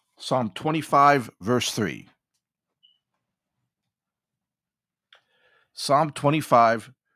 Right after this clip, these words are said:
verse three. And I'm gonna give you a few moments to find that scripture text in your Bibles.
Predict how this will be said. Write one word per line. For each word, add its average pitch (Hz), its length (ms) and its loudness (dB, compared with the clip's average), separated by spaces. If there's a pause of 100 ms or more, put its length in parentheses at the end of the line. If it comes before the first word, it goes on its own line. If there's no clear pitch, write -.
(100)
verse 117 360 -10
three. 90 420 -10 (1300)
And 101 120 -6
I'm 110 120 -6
gonna 135 180 -4
give 135 180 -2
you 143 160 4
a 139 40 4
few 160 240 0
moments 156 400 2
to - 80 -4
find 139 380 -2
that 135 120 -4
scripture - 400 -12
text - 460 -12
in 117 240 -10
your 107 160 -10
Bibles. - 720 -14